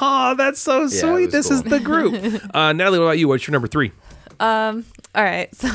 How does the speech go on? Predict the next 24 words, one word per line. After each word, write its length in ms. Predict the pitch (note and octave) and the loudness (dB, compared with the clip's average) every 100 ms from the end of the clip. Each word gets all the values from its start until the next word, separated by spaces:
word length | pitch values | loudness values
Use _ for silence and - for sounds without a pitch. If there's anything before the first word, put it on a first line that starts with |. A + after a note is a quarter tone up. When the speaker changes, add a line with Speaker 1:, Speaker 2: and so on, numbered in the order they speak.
| B3 | 2
Speaker 3:
my 200 | C4+ C#4+ D#4 | 2 0 0
number 240 | E4+ D#4+ D#4+ - | -4 -4 -6 -10
three. 380 | - - - - - - _ _ - - - | -14 -14 -18 -20 -20 -20 _ _ -6 -6 -4
Gosh, 260 | A#3+ C#3 A#3+ | 2 4 4
I 60 | |
feel 180 | C4+ D#4 | 2 2
like 120 | E4+ | 2
mine 180 | B3+ A3+ | 0 0
all 180 | A3+ A3+ | 0 0
just, 160 | D#3+ | 0
Speaker 1:
Twister. 140 | - - | 0 0
Speaker 3:
like, 80 | G#3 | 0
blend 300 | A3+ A3+ A#3 | 0 0 -2
together. 580 | G#3 F#3+ D3 F3+ F#3+ | -2 0 0 -4 -8
Speaker 2:
<laughs> 20 | A3+ | -4
Speaker 3:
No, 460 | A#3+ A3 A#3 A3+ | -2 -2 -4 -8
Speaker 2:
Yeah. 160 | D#3 B2+ | -4 0
Speaker 3:
I 40 | |
don't 120 | C#4+ C#4+ | 0 2
have, 180 | C4+ B3 | 0 0
like, 120 | A3 | -2
the 80 | - | -2
exact 500 | F#3 F#3+ G3 F#3+ - | -6 -2 -2 -2 -6
specific 600 | - F#3 - G#3+ - | -10 -10 -4 -4 -4